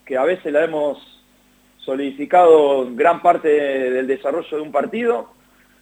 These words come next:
y trataremos de hacer algo parecido. Sinceramente, el equipo no lo tengo confirmado, tengo ahí que resolver algunas cuestiones desde lo físico, y por eso antes te mencioné, te mencioné que no tené-,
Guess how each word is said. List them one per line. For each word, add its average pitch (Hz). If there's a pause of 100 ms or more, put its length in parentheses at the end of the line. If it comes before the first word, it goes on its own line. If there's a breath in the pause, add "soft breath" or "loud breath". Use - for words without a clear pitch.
(280)
y 135
trataremos 165
de 156
hacer 185
algo 175
parecido. 127
Sinceramente, 180 (100)
el 131
equipo 180
no 180
lo 175
tengo 190
confirmado, 180
tengo 165
ahí 151 (200)
que 123
resolver 139
algunas 151
cuestiones 139 (1040)
desde 120
lo 123
físico, - (140)
y 240
por -
eso 147
antes 139
te 120
mencioné, 120 (340)
te 113
mencioné 113
que 135
no 127
tené-, 127